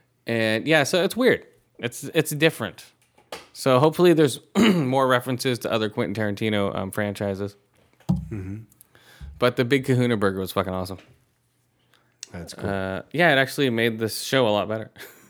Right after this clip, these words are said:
Speaker 1: So Dusk Till Dawn, I give three out of five ear holes, three out of five eye holes, three out of five Big Kahuna Burgers and Agent Utah meals.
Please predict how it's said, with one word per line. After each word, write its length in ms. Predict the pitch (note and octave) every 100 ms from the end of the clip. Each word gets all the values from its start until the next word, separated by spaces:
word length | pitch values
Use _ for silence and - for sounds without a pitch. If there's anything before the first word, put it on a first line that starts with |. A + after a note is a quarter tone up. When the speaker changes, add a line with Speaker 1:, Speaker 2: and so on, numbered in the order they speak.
| _ _ _ - _ -
Speaker 1:
So 240 | - C#3
Dusk 260 | B2+ D#3 -
Till 80 | E3
Dawn, 180 | C#3 C3
I 60 |
give 120 | A#2 A2
three 140 | C#3+
out 60 | B2+
of 80 |
five 200 | B2+ A2
ear 120 | G#2+ G#2
holes, 180 | G2+
three 80 | A#2
out 80 | A2
of 60 | G#2
five 180 | G#2
eye 160 | G2+ G2
holes, 480 | G2 F#2+ F#2 - - _ _ _ _ _ _ _ _
three 160 | - G#3+
out 60 |
of 80 | F#3+
five 380 | F3+ E3 C#3 A#2+
Big 180 | E3+ E3
Kahuna 400 | D#3 D3+ D#3 C3+
Burgers 580 | B2+ A2+ A#2 A2+ A2 -
and 380 | A2+ G#2+ G#2
Agent 340 | G2 A2+ A#2 F2
Utah 280 | A2+ A2+ G2+
meals. 400 | G2 F#2+ -